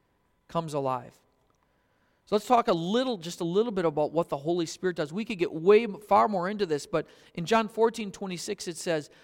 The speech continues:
"But the advocate, the Holy Spirit, whom the Father will send in my name,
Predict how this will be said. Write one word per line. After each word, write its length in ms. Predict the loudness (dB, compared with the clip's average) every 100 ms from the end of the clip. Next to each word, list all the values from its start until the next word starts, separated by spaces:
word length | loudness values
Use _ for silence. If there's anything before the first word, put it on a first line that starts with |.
| -20 -6
"But 100 | 0
the 140 | 4
advocate, 420 | 4 4 2 -2
the 120 | -2 -2
Holy 200 | 0 -2
Spirit, 360 | -4 -2 -2 -4
whom 140 | -10 -6
the 100 | -2
Father 320 | 2 2 0
will 100 | -6
send 240 | -8 -8
in 80 | -4
my 120 | -4
name, 220 | -4 -8